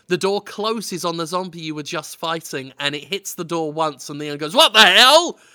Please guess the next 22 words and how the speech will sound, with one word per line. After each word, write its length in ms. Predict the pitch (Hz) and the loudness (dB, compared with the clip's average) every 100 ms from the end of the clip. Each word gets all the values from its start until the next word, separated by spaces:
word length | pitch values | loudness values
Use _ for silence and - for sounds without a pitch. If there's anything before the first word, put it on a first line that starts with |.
| _ _ _ - | _ _ _ -2
As 140 | 180 | 0
if 140 | 196 | -2
he's 140 | 208 - | -4 0
suddenly 440 | 220 196 175 156 | 0 0 -2 -10
surprised, 760 | - 156 170 151 131 131 - - _ | -10 -8 -4 -2 -4 -10 -18 -20 _
when 160 | 156 | -8
I'm 60 | 143 | -6
like, 140 | 143 156 | -8 -6
"Mate, 180 | 165 147 | -6 -6
you 120 | 147 | -12
were 60 | 143 | -8
just 300 | 170 151 147 | -10 -10 -10
looking 320 | 147 151 135 | -10 -10 -14
at 120 | 123 | -14
the 80 | 131 | -16
zombie." 480 | 131 131 131 - _ _ _ _ _ _ _ | -16 -16 -18 -20 _ _ _ _ _ _ _
Or 340 | 156 151 151 | 2 4 4
when 160 | 151 165 | 2 2
he 80 | 156 | 2
complains 600 | - 160 175 165 156 156 | -6 -8 -2 -2 -4 -6
about 260 | 147 147 139 | -4 -4 -4
how 600 | 156 147 143 143 143 | -4 -2 -4 -4 -8